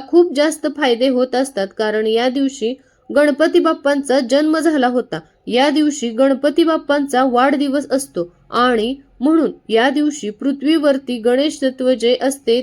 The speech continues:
तर ते खूप जास्त प्रमाणामध्ये जागृत असते. त्यामुळे या काळात केलेले पूजा, व्रत, उपाय हे प्रभावी ठरत असतात. तसेच या व्हिडिओमध्ये मुलांसाठी एक उपाय आहे,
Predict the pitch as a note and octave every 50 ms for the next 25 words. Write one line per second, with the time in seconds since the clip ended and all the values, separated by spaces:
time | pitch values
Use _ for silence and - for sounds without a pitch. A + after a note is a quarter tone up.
0 | B3+ - A#3 A3+ A#3 A3+ - A3 A3+ B3+ B3+ - - C#4 D4 B3+ A#3 G#3+ A#3 A#3+
1 | B3+ B3+ - C4 - B3+ A#3 A3 A3 A3 A3+ A#3+ B3+ B3+ B3+ A#3+ A3 G3 G3+ A3+
2 | G#3 G#3+ G#3+ G#3+ G#3+ G#3 B3+ C#4+ C#4 C#4 - C4 C4 - - - G3+ A3 C4 -
3 | _ _ _ _ _ _ C#4+ D4 D#4+ E4 E4 E4 D4+ C#4 C#4 C#4+ D4 C#4+ - _
4 | _ _ - A#3 C4+ D4 C#4 D4+ D4 C#4 C4 C#4+ C#4 C#4 - D4 C#4 C4 B3+ B3+
5 | B3+ C4+ C4+ - B3+ B3+ A3+ G3+ A#3 A#3 A#3+ A#3 A#3 A#3 A#3 A3+ - A3+ A3 A3
6 | B3 G#3+ - G#3+ G#3 A3+ B3 C4+ E4 D#4+ - C#4+ C4 A#3 B3 C4+ D4 C#4+ D#4+ D#4+
7 | D4 C#4+ B3+ A#3 A#3 - A3+ A#3+ - - G#3 F3+ F3 - - G#3+ A3 - - G3+
8 | A3 A3 - - G3 G3 G3+ A3+ A#3 B3+ B3 A#3 A#3 A#3+ B3 B3 A#3+ A3 G3 G3+
9 | A3 - _ _ _ _ _ _ - A#3+ C4+ C#4+ D#4 E4 F4+ F#4+ F4 F#4 E4+ E4
10 | C4+ - C4+ C#4+ D#4+ F4 F4 - _ _ _ _ _ _ _ _ _ _ A#3 C4+
11 | E4+ F4 - D4 C#4 - - D#4 D4+ D4 C#4+ D4 D4+ D4 C4 G#3 A3+ C#4